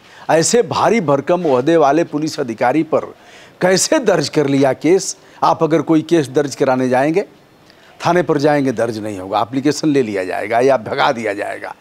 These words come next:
फिर आप जाएंगे एसपी के यहाँ, एसपी के यहाँ जाएंगे तो application लिख के देंगे कि साहब, हमने थाना पर दिया था, थाने पर दर्ज नहीं हुआ, हमारा दर्ज कराया जाए। कप्तान साहब देखेंगे और कप्तान साहब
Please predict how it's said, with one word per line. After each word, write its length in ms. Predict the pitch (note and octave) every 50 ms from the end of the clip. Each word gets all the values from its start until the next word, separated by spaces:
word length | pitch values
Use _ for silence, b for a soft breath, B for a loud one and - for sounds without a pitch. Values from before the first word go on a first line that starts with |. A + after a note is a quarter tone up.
| _ B B B B B B B B
फिर 140 | - A#3+ C4
आप 180 | A#3 G3+ F3+ D3+
जाएंगे 520 | C3 D#3+ D3 C#3 C3 B2 A#2 A2 G#2+ A2
एसपी 280 | D#3+ - - - A3+ G#3
के 100 | - G3+
यहाँ, 300 | E3+ F3+ G3+ - - - _ _ B B B B B B -
एसपी 300 | F3 F3 D#3+ - G#3 G3
के 80 | - G3+
यहाँ 140 | D#3+ E3
जाएंगे 360 | D#3+ E3+ E3 E3 E3 D#3 D#3 D#3
तो 380 | D#3 C#3+ C3 A#2+ A2 G#2 G2 F#2+
application 520 | G2+ G#2 G2 B2 A#2+ B2 C3 - - C#3+
लिख 160 | C#3+ C#3 B2+ -
के 120 | - C3+
देंगे 240 | B2 C3 B2 B2+ B2+
कि 60 | G#2
साहब, 260 | - - A2 A2+ G#2+
हमने 220 | G#2 G#2+ A2+ A2+ G#2+
थाना 280 | - - A2 A2+ A2
पर 160 | G2 - G#2
दिया 240 | G2 G2 B2 C#3+ D3+
था, 300 | D3+ D#3+ E3 C#3 G2+ B B B B B B B - -
थाने 160 | A#2+ B2 B2+
पर 180 | A#2+ - A#2 G2+
दर्ज 260 | F#2+ C#3 C#3 D3 C#3+
नहीं 220 | C#3+ D3+ D3+ D3+ D3+
हुआ, 240 | C#3+ C#3+ D3 B2
हमारा 240 | G#2 G2+ - - F#2+
दर्ज 260 | F#2+ F#2+ C#3 D3 C#3
कराया 240 | - - D3+ D3+ D3+
जाए। 200 | D3+ D#3 D3 C#3+ B B B B B B B B
कप्तान 280 | C3 A#2 - - A#2+ A#2
साहब 240 | - - A2+ G#2 F#2+
देखेंगे 420 | G2 A#2+ A#2+ - - G#3+ F3+ B2+
और 100 | A#2+ G#2
कप्तान 320 | - A#2+ A2+ - - A2
साहब 220 | G#2 - - A2+